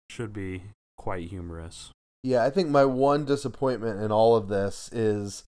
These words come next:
Speaker 2: um, I did love Planet Hulk. It's one of my favorite comic st-, comic storylines over the last, you know, decade or two of things that I've read, and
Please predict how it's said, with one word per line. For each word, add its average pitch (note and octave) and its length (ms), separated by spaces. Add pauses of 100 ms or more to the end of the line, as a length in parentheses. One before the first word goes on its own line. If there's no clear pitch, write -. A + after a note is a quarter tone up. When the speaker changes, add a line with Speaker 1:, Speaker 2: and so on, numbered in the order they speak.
(300)
Speaker 2:
um, G#2 260
I C#3 140
did C3 460
love A2 640
Planet G2+ 280
Hulk. G2 320
It's F#2+ 120
one A#2 100
of A2+ 60
my G#2+ 100
favorite A2 460 (160)
comic A#2 300
st-, - 540 (120)
comic B2+ 300
storylines B2+ 920 (420)
over A#2 180
the A2+ 60
last, A2 380
you A#2+ 100
know, G#2+ 80
decade G#2+ 400
or G#2+ 80
two A2 280
of G2 340 (440)
things B2 260
that A2+ 100
I've G2+ 160
read, G#2+ 400
and F#2+ 640